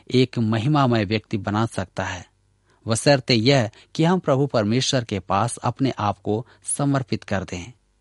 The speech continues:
यदि हम प्रभु यीशु मसीह को अपना उद्धारकर्ता के रूप में ग्रहण करते हैं, तो हम उसके संतान कहे जाते हैं, क्योंकि परमेश्वर का वचन हमें यही सिखाता है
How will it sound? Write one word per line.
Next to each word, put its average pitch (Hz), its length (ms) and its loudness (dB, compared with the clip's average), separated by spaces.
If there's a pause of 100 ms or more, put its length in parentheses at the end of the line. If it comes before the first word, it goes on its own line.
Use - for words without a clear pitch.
(640)
यदि 156 240 6
हम 190 140 4
प्रभु 127 260 2
यीशु 123 220 2
मसीह 123 340 0
को 143 180 0
अपना 120 320 0
उद्धारकर्ता 110 800 0
के 120 140 -4
रूप 110 220 -2
में 101 140 -4
ग्रहण 104 280 0
करते 92 400 -2
हैं, 110 200 -2 (320)
तो 143 80 2
हम 165 300 4
उसके 120 480 -2 (220)
संतान 120 540 2
कहे 110 280 -2
जाते 98 340 -2
हैं, 92 180 -8 (420)
क्योंकि 120 260 -2
परमेश्वर 117 500 2
का 117 120 -2
वचन 113 360 0
हमें 117 240 0
यही 113 260 0
सिखाता 98 540 0
है 117 200 0